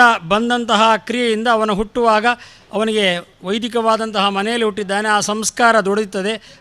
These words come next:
ಆದ್ದರಿಂದ ಅವ ಬ್ರಾಹ್ಮಣ, ಅವನು ಅಥವಾ ಕ್ಷತ್ರಿಯ, ವೈಶ್ಯ, ಶೂದ್ರ ಅಂತ. ಇನ್ನೊಂದು ಗುಣ ಅಂತ ಹೇಳಿದಾನಲ್ವ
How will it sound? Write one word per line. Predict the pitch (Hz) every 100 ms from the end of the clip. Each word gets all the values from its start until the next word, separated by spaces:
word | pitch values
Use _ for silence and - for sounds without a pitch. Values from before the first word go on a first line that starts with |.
| -
ಆದ್ದರಿಂದ | 226 202 190
ಅವ | 202 202
ಬ್ರಾಹ್ಮಣ, | 170 170 165 156
ಅವನು | 180 175 165 165 165
ಅಥವಾ | 160 170 160 156
ಕ್ಷತ್ರಿಯ, | - 160 151 165 180 - - _
ವೈಶ್ಯ, | 175 185 - 175 175
ಶೂದ್ರ | - 175 147
ಅಂತ. | 131 120 _ -
ಇನ್ನೊಂದು | 240 240 185
ಗುಣ | 214 269
ಅಂತ | 233 190
ಹೇಳಿದಾನಲ್ವ | 208 170 131 120 127